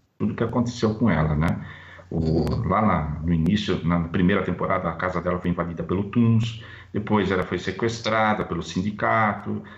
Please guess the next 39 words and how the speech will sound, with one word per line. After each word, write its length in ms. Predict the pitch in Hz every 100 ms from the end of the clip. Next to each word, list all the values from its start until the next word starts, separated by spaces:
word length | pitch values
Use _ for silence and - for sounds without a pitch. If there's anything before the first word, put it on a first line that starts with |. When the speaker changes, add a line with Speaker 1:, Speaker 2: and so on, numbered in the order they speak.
| -
Speaker 1:
teve 180 | - 107
a 80 | 104
morte 300 | 101 95 98
da 160 | 92 101
irmã, 360 | 98 98 98
a 40 | 87
Melissa, 440 | 90 90 95 87
que 120 | 87
foi 240 | 87 98 85
dentro 340 | 98 107 90
do, 120 | 85
do 120 | 76 80
apartamento 540 | 82 80 85 87 90
dela, 600 | 110 104 101 98 95 98 98 - - - - -
né? 140 | 104 98
Na 120 | 104
época 260 | 113 - 107
que 60 |
ela 100 | 101
tava 260 | 98 95 92
grávida, 400 | 87 95 95 90
aquela 260 | 90 92 92
enfermeira, 640 | 90 90 85 90 98 82
Liz, 520 | 82 95 113 117 82
invadiu, 320 | 87 87 87 80 _ 80 82 90 80 78 98 87
a, 420 | 85 82 90 87
a 20 | 87
mãe 200 | 90 90
contratou 600 | 92 87 80 - 95 -
pra 80 | 90
trabalhar, 760 | 85 82 - 82 85 87 - 85
achando 320 | 80 - 104
que 80 | -
era 100 | 90
uma 80 | 85
enfermeira 480 | 80 87 85 90 87
que 100 | 82
ia 40 |
ajudar 240 | 87 87